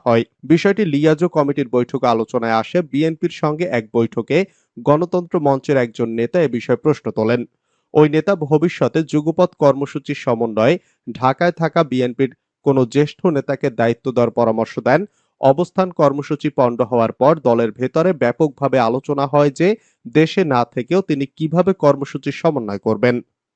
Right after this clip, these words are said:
মহাসচিব হওয়া নিয়ে গুঞ্জন। বিএনপির নেতাকর্মীদের বড় একটি অংশ এখনো সালাউদ্দিন আহমেদকে পরিপূর্ণভাবে মুক্ত বা স্বাধীন মনে করেন না। তাদের যুক্তি, সালাউদ্দিন আহমদ আদালতে খালাস পেয়েও দেশে ফিরতে পারছেন না। তিনি দীর্ঘ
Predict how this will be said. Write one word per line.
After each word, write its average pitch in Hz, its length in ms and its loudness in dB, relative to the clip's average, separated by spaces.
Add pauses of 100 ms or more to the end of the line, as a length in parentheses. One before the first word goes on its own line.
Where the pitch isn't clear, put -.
(140)
মহাসচিব 170 760 0
হওয়া 160 240 2
নিয়ে 143 200 2
গুঞ্জন। 113 480 0 (240)
বিএনপির 190 560 4
নেতাকর্মীদের 175 680 2
বড় 139 340 4
একটি 143 240 -4
অংশ 131 320 0
এখনো 160 360 0
সালাউদ্দিন 139 520 0
আহমেদকে 131 480 -2
পরিপূর্ণভাবে 165 880 2
মুক্ত 139 320 -2
বা 147 160 2
স্বাধীন 135 500 -2
মনে 120 200 0
করেন 113 300 0
না। 139 240 0 (360)
তাদের 165 280 4
যুক্তি, 165 340 -2
সালাউদ্দিন 147 500 2
আহমদ 143 360 -2
আদালতে 127 440 0
খালাস 117 460 0
পেয়েও 143 300 2
দেশে 139 340 -4
ফিরতে 147 380 -4
পারছেন 139 460 0
না। 165 160 2 (400)
তিনি 180 160 4
দীর্ঘ 151 260 2